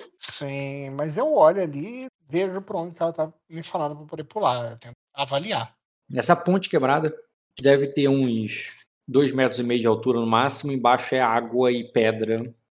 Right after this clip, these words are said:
Speaker 1: Mas a distância entre um lado e outro é quanto?
Speaker 2: Cara, não é que fosse um vazio, total de três metros pra você chegar no outro lado, porque você nunca conseguiria. Mas é uma ponte meio quebrada,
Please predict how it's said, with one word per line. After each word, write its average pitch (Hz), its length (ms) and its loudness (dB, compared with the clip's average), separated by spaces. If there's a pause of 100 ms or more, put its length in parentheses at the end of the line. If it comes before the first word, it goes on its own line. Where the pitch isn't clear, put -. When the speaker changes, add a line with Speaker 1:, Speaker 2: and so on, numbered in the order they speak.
(140)
Speaker 1:
Mas 123 120 -10
a 131 40 -6
distância 143 460 -2
entre 123 460 -10
um 127 180 -12
lado 123 240 -4
e - 20 -6
outro 120 220 -8
é 117 40 -16
quanto? 113 280 -16 (920)
Speaker 2:
Cara, 165 300 -2 (420)
não 147 160 2
é 160 100 4
que 190 140 0
fosse 175 360 0
um 156 280 0
vazio, 127 920 0 (500)
total 117 460 2
de - 260 -12
três 131 300 6
metros 120 500 -2
pra 123 160 0
você 147 200 -2
chegar 120 180 2
no 117 80 -2
outro 131 120 -2
lado, 107 260 2
porque - 220 -6
você 135 140 -2
nunca 139 240 0
conseguiria. 131 640 -2 (300)
Mas 120 180 0
é 147 40 4
uma 147 120 2
ponte 147 240 -2
meio 143 140 4
quebrada, 120 680 0